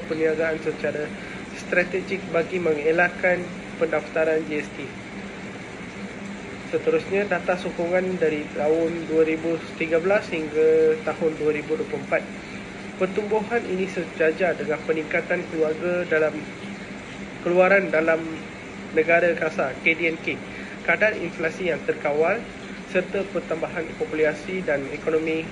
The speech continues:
aktiviti ekonomi. Sektor peruncitan, pembinaan, perhotelan dan perkhidmatan profesional merupakan penyumbang utama kepada kutipan G S T.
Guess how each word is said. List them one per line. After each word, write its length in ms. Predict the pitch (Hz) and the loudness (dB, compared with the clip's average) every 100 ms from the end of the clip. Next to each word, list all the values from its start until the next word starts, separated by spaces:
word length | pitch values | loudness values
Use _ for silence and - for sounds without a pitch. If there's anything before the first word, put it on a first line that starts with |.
| - - | -8 -4
aktiviti 500 | 165 180 170 175 151 | 0 0 -2 -4 -2
ekonomi. 380 | 170 160 170 135 - - - - - - - - - | 0 0 0 -4 -8 -10 -10 -10 -12 -12 -12 -10 0
Sektor 400 | 170 - 240 240 | 0 4 6 6
peruncitan, 560 | 196 180 190 185 196 196 | 4 0 -2 0 0 0
pembinaan, 560 | - 170 170 165 185 185 | -2 -2 0 0 0 0
perhotelan 640 | 175 - 165 175 165 170 | 0 0 0 0 0 2
dan 80 | 156 - | 0 -2
perkhidmatan 640 | 156 - 156 - 170 170 | -2 -2 -6 -2 -2 -2
profesional 480 | 160 156 156 - 170 | -2 0 0 -2 -2
merupakan 480 | 170 147 - 143 165 160 165 | -2 -2 -4 -2 -2 -2 -2
penyumbang 480 | 165 165 170 180 | -2 0 2 2
utama 400 | 180 - 160 175 165 | 0 -2 0 2 0
kepada 320 | - 151 147 - | -2 -2 -4 -4
kutipan 400 | 160 160 - 165 | -6 -4 -2 -2
G 160 | 151 147 | -2 -4
S 60 | - | -4
T. 160 | 226 | -6